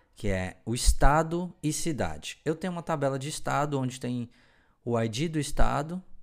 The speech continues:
que geralmente é a sigla, D F, G O, por exemplo, S P, R J. O nome do estado seria São Paulo, Rio de Janeiro, blá, blá, blá. E vinculado a ele eu tenho a cidade. Você pode ver, ó, que eu tenho aqui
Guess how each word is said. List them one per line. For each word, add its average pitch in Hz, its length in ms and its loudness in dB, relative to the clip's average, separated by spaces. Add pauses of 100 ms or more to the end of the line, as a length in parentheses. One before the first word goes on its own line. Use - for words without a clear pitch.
(100)
que 120 220 -6
geralmente 107 480 -6
é 107 40 -4
a 107 40 -4
sigla, 151 500 -2
D 107 80 -8
F, 120 480 -4
G 98 180 -8
O, 113 360 -4
por 110 120 -6
exemplo, 107 480 -8
S 98 240 0
P, 113 420 -4
R 98 240 -8
J. 113 460 -8 (1200)
O 127 120 2
nome 147 240 4
do 131 80 -2
estado 127 400 0
seria 107 400 -6
São - 180 -16
Paulo, 120 320 -2
Rio 101 80 -6
de 87 60 -10
Janeiro, 110 380 -6
blá, 95 100 -10
blá, 95 140 -8
blá. 123 380 -4 (520)
E 190 300 0
vinculado 139 800 0
a 135 100 -2
ele 127 240 -2
eu 127 80 -2
tenho 131 200 -8
a - 20 -6
cidade. 101 720 0 (640)
Você - 100 -12
pode 117 320 -2
ver, 113 360 -6
ó, 98 100 -6
que - 160 -10
eu 110 160 -4
tenho 107 260 -6
aqui 147 460 -2